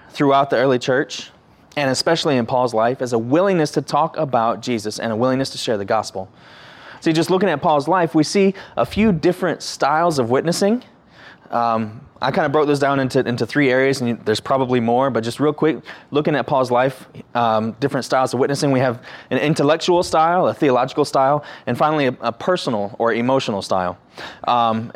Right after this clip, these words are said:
in that intellectual style, we see that in when Paul's addressing the Areopagus in Athens in chapter seven. Um, the theological style, we see that in Acts chapter thirteen when Paul is, uh, talking to people in the synagogue. These are people who already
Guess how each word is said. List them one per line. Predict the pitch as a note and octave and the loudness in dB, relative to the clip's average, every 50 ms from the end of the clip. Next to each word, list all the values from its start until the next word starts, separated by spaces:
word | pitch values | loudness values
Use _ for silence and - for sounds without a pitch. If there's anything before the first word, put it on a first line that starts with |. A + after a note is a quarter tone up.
| - | -6
in | - C3+ | -4 -2
that | C#3 C3+ | 0 0
intellectual | C#3+ D3+ - E3+ D3+ D#3 D3+ - E3 C#3+ C#3 | 0 0 0 2 2 2 2 2 2 0 2
style, | - D#3+ D3 C#3+ C#3+ | 2 2 2 2 2
we | C3+ C3+ | 2 0
see | - - D#3 C#3 | 0 0 2 2
that | C#3+ C3+ C3 - A2 | 4 2 2 2 0
in | B2 A#2+ A#2 A2+ A2+ A2+ A#2+ - | 0 -2 -2 -4 -6 -8 -10 -8
when | - A#2 A#2 | -4 -4 -4
Paul's | A2 - C#3+ C#3+ D3 C#3 B2+ | -2 0 0 2 2 0 0
addressing | A#2+ A#2 C3 C3+ C#3 C3+ - C#3+ C3 C3 C3 B2+ A2 - - | -2 0 0 0 0 0 0 0 0 0 -2 -2 -6 -8 -4
the | A#2 A#2 A2+ A#2 | -2 -2 0 2
Areopagus | B2 A#2+ A#2+ B2 - D3+ D3 D#3 D3+ - | 2 2 2 2 2 2 0 0 0 0
in | A#2 A2 | -4 -4
Athens | - A2 B2 B2+ - D#3 D#3+ F#3 G3 - - | -2 -2 -4 -2 -2 -2 -2 -2 -4 -6 -10
in | - G#2 - | -10 -6 -4
chapter | - G#2+ E2+ F#2+ | -4 -4 -4 -6
seven. | - - A#2 A2 A2 C#3 F3 F#3 - - - - - - - - - - | -4 -2 0 0 0 0 -2 -4 -10 -16 -20 -20 -18 -18 -18 -18 -8 -4
Um, | - A2 A2+ A2+ A2+ A2+ A2 A2+ - - | -2 0 2 2 2 0 -2 -4 -6 -4
the | C3 C3+ C3+ B2+ B2 A#2+ A2 A2 - | -2 0 2 2 2 0 0 -4 -4
theological | - D#3+ D3+ C3+ B2 C#3+ F3+ F#3 G#3 F#3 | -2 0 2 4 4 2 2 2 0 -2
style, | - - D3 A#2 A2+ A2 G#2+ A#2 C3+ D3 - - - - - - - | 0 0 0 2 2 2 2 2 0 -2 -6 -16 -20 -20 -20 -6 -2
we | C3+ C#3 | -2 0
see | - D3 C#3+ | 2 2 2
that | C3+ C3 A#2 | 2 2 2
in | B2+ | 0
Acts | C3+ C3+ C3+ - | -2 -4 -4 -4
chapter | - C#3 G2+ A#2+ | -4 -2 -2 0
thirteen | - D3+ C#3+ - - F3 E3+ D#3+ C#3+ C3+ B2+ - - - - | 0 0 -2 0 0 -2 0 0 0 -2 -4 -6 -14 -16 -6
when | - B2+ B2+ A#2+ | -4 -2 -2 -2
Paul | - - - E3+ F3+ F3+ D#3 C#3 C3 C3 C3+ C#3 C#3+ - | -2 -2 0 2 4 4 4 4 2 0 -2 -4 -10 -6
is, | - C3 C3 B2+ B2 A#2 A2 - - - - _ | -2 0 2 2 2 0 -2 -6 -10 -12 -12 _
uh, | A#2+ A#2 A2+ A2 | -4 -2 -2 0
talking | - - E3+ E3 D#3+ D#3 C#3 | 0 0 0 0 0 -4 -2
to | - D3 C#3+ | 2 0 2
people | - - D#3+ D#3+ D#3+ C3 | 2 2 0 0 0 -2
in | B2 | -4
the | A#2+ | -4
synagogue. | - - A3 G#3 C3+ A#2 G2+ G#2 A2+ | -2 -2 -2 0 2 0 0 0 0
These | C#3 D3 C#3+ | -2 -4 -2
are | |
people | B2+ D#3 D3+ D3 C#3+ | -2 -2 -2 -2 0
who | C3+ C#3+ - | -2 0 0
already | - D3+ E3 E3+ D#3+ D3+ D3 C3+ B2 | 2 2 2 2 2 2 2 0 -2